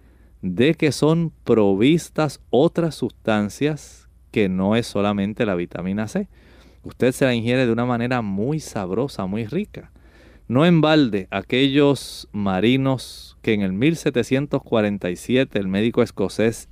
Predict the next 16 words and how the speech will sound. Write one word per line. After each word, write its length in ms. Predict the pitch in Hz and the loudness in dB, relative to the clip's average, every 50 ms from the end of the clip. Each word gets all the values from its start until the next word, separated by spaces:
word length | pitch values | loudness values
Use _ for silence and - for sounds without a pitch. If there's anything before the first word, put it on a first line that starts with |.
| 95 92 87 | -10 -8 -2
James 580 | 92 101 110 117 120 120 120 120 113 - - - | 0 0 0 0 0 -2 -4 -4 -6 -8 -10 -10
Lind 540 | 98 95 92 95 110 120 113 98 87 85 - - - - - - - - - - - - - - | -6 -4 -2 0 0 0 0 -2 -4 -6 -10 -16 -20 -20 -20 -20 -20 -20 -20 -20 -20 -20 -18 -12
demostró 680 | - 98 92 131 165 190 185 160 - - 175 175 180 175 | -6 -2 0 2 4 4 2 2 2 2 2 2 2 2
que 120 | - 165 | 0 -2
necesitaban 1080 | 151 143 139 143 127 143 131 - - 156 165 165 165 165 165 156 151 147 135 117 - - - - _ - - _ _ - _ _ _ _ - | 0 0 0 0 0 0 -2 0 2 2 4 4 4 2 2 0 -4 -8 -10 -12 -16 -20 -20 -20 _ -20 -20 _ _ -20 _ _ _ _ -6
el 200 | - 101 95 87 | -4 -4 -4 -4
consumo 560 | - - 87 85 - - - 123 127 123 113 | -6 -8 -8 -10 -8 -4 -4 -2 -2 -2 -2
de 80 | 101 95 | -2 -2
la 100 | 92 90 | -2 -2
vitamina 560 | 92 98 95 - 92 92 104 120 131 135 131 | -2 -4 -4 -6 -6 -4 -4 -4 -4 -4 -4
C. 180 | - - 165 160 | -2 -2 -2 0
¿Por 220 | - 156 143 139 | 0 0 0 0
qué? 200 | - 220 208 - - - _ _ - - - - | 0 -4 -4 -6 -8 -16 _ _ -20 -20 -20 -8
Porque 280 | - - 190 185 - 180 | -2 -2 0 0 2 2
habían 260 | 160 160 160 160 160 | 4 4 4 2 2
comenzado 800 | - 160 151 151 151 147 - - 139 139 139 143 143 143 - | 0 -2 -2 -2 -2 -2 0 0 2 2 4 4 2 0 -2